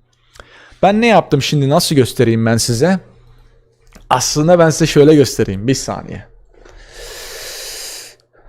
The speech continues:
Micro-, Microsoft Paint. <laughs> Bu şekilde göstereceğim.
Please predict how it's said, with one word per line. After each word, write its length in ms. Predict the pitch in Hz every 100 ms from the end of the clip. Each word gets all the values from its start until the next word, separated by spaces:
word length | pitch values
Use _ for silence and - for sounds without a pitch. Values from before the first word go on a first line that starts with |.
| - - -
Micro-, 320 | 143 156 - -
Microsoft 840 | 156 185 - 160 - 190 190 -
Paint. 640 | - 170 117 104 - - -
<laughs> 0 | - - - - - - - - - - - 117 - _ _ - - - - - - - - _ _ _ _ _ - _ _
Bu 220 | - 139
şekilde 420 | 131 120 107 104 104
göstereceğim. 680 | 104 - - - - -